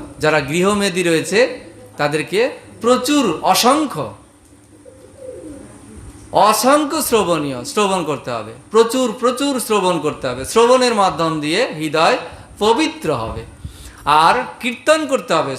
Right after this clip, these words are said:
শুধু শ্রবণ করলেই হবে না, যা শুনলেন সেটা বাড়িতে গিয়ে শোনাতে হবে।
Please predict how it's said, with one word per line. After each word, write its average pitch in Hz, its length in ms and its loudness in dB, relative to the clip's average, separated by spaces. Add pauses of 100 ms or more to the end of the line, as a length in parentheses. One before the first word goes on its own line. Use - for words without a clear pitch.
শুধু 175 220 -12
শ্রবণ 233 420 -2
করলেই 220 420 2
হবে 151 200 0
না, 120 140 -8 (380)
যা 180 300 2 (140)
শুনলেন 240 520 0
সেটা 160 380 -4
বাড়িতে 135 440 -4
গিয়ে 127 340 -4 (300)
শোনাতে 165 480 0
হবে। 117 240 -6